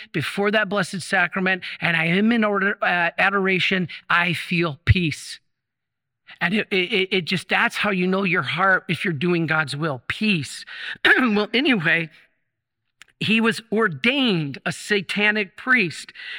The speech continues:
and he began then to experience deep depression and severe anxiety. Sounds like a lot of people today. So anyway, eventually these problems led him to try to investigate what's going on, what's going on.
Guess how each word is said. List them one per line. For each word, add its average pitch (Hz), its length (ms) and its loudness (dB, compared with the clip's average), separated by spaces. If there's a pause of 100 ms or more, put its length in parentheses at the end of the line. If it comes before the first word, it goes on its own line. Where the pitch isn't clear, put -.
(100)
and 196 120 2
he 202 80 2
began 196 420 0
then 220 160 2
to 220 80 2
experience 202 640 -2
deep 185 400 0
depression 208 720 0 (240)
and 185 140 0
severe 185 440 0
anxiety. 190 800 -2
Sounds 147 320 -6
like 180 180 -2
a 170 60 -4
lot 160 220 0
of 180 80 -8
people 185 300 -4
today. 196 640 -4 (600)
So 202 240 0
anyway, 233 380 2
eventually 226 500 2
these 233 220 -2
problems 226 400 0
led 214 240 0
him 196 360 0 (800)
to 190 120 -2
try 208 320 2
to 254 100 -2
investigate 190 540 0
what's 180 320 -2
going 180 340 0
on, 143 340 -4
what's 180 260 -4
going 170 340 -4
on. 135 260 -2